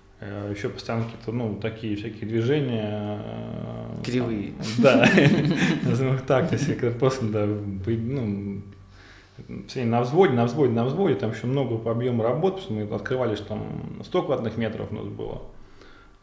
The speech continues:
Speaker 1: Э, в конце мы закрывались, уже было около пятисот. Не закрывались, когда я уходил, там было уже около пятисот. То есть там мы еще открыли второй зал, третий зал, был открыт четвертый зал, но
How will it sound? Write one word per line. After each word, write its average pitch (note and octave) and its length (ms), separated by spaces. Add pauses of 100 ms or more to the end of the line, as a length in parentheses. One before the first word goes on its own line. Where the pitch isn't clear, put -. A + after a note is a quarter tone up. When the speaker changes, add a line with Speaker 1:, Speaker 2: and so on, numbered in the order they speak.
(100)
Speaker 1:
Э, A2+ 400
в - 60
конце A#2+ 460
мы C#3 100
закрывались, B2 580
уже A#2 200
было A#2+ 240
около A#2 180
пятисот. A#2 560
Не B2 120
закрывались, D3 360
когда - 160
я A#2 60
уходил, C3+ 260
там A#2 140
было A#2 80
уже A2+ 120
около A#2+ 300
пятисот. A2+ 480
То A2 60
есть - 100
там A#2 100
мы A2 80
еще A2 180
открыли A2+ 220
второй D#3+ 360
зал, A#2 180
третий E3 320
зал, A#2+ 300
был A2 80
открыт A2 280
четвертый D#3+ 560
зал, A2 220
но A2+ 280